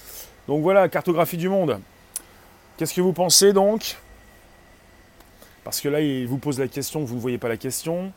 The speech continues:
Did you know many parts of the world are not mapped ? Est-ce que vous avez connaissance ? Est-ce que vous savez qu'il y a de grandes parties du monde qui n'ont pas été encore cartographiées ? Et c'est ce que s-, pro-,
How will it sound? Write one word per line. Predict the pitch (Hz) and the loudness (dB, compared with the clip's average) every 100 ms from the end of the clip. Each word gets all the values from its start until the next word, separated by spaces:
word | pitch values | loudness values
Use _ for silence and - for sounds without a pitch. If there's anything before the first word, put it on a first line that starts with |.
| - - - 113 | -18 -20 -16 -8
Did | 123 175 | -4 -2
you | 151 175 | 0 0
know | 165 175 190 196 | 4 4 4 2
many | 170 165 170 | 0 0 -2
parts | 147 185 175 156 - 156 | 0 4 4 2 -2 -4
of | 139 113 | -4 0
the | 139 | 0
world | 139 156 175 185 185 160 | 4 6 6 4 0 -2
are | 135 117 | -2 -4
not | 139 143 139 135 | -4 -4 -4 -8
mapped ? | 135 165 196 - - - _ - - - - | -2 0 0 -6 -12 -14 _ -20 -20 -14 -6
Est-ce | 131 - | -6 -2
que | 160 | 0
vous | 160 165 | 0 0
avez | 165 160 | 0 0
connaissance ? | - 196 190 - 180 156 | 0 0 0 -2 -4 -6
Est-ce | 117 - | -8 -4
que | |
vous | 151 165 | -4 -2
savez | 175 175 185 175 | 0 0 0 -2
qu'il | - 127 117 117 117 | -4 -2 -2 -2 -4
y | 117 | -6
a | |
de | 120 117 131 | -6 -6 -2
grandes | 147 165 | -2 0
parties | 156 147 - | -2 -2 -4
du | 139 151 | -6 -2
monde | 175 196 175 - - - | -2 0 -4 -6 -20 -18
qui | - 151 | -6 -4
n'ont | 147 | 0
pas | 156 | 0
été | 147 160 | 0 -2
encore | 147 175 - | -2 -2 -4
cartographiées ? | - 160 - 131 135 - 104 - _ _ _ _ _ _ _ _ _ - - - - - | -6 -6 -4 -2 -4 -8 -16 -18 _ _ _ _ _ _ _ _ _ -18 -18 -20 -20 -12
Et | |
c'est | - 110 | -10 -8
ce | - | -10
que | 113 | -10
s-, | - - _ _ _ _ _ _ _ _ | -12 -16 _ _ _ _ _ _ _ _
pro-, | - - | -12 -12